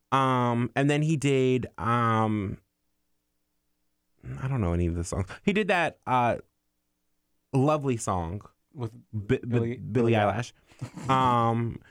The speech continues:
Speaker 1: did some more things, and then he did East Side with, um, Halsey came out and Benny, Benny Blanco.
Speaker 2: Okay, good.
Speaker 1: Love Lies with Normani.
Speaker 2: She came out?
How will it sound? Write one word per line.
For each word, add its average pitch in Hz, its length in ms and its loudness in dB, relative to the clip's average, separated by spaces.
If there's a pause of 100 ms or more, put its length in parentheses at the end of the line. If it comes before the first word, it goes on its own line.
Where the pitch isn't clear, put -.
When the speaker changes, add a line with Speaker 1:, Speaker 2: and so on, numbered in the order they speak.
(160)
Speaker 1:
did 170 120 0
some 190 120 0
more 156 160 0
things, 131 480 -2 (260)
and 165 160 2
then 170 80 2
he 170 140 0
did 147 320 0
East 185 280 -2
Side 117 640 0 (760)
with, 127 600 2 (180)
um, 123 480 2
Halsey 160 380 -2
came 117 180 0
out 101 160 -2
and 120 100 2
Benny, 120 220 0
Benny 120 300 -2
Blanco. 101 600 -2
Speaker 2:
Okay, 117 160 -14
good. 101 300 -12 (420)
Speaker 1:
Love 151 280 2
Lies 135 400 0
with 117 100 -4
Normani. 101 640 0
Speaker 2:
She 120 80 -8
came 127 160 -2
out? 170 200 -6